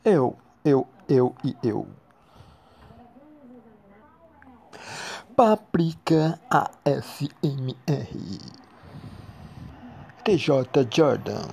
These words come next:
alguns serão repetidos. Nyong Bui Suchi.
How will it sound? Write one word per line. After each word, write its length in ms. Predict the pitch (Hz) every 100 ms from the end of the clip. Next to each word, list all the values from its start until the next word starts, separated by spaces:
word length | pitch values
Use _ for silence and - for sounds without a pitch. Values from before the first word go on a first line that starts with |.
| - -
alguns 360 | 151 139 135
serão 200 | - 123
repetidos. 1160 | 110 117 107 - 113 - - - - - - - - - - - - - - - -
Nyong 420 | 196 170 160 156 156
Bui 460 | 127 135 127 120
Suchi. 680 | 123 - 135 - 151 117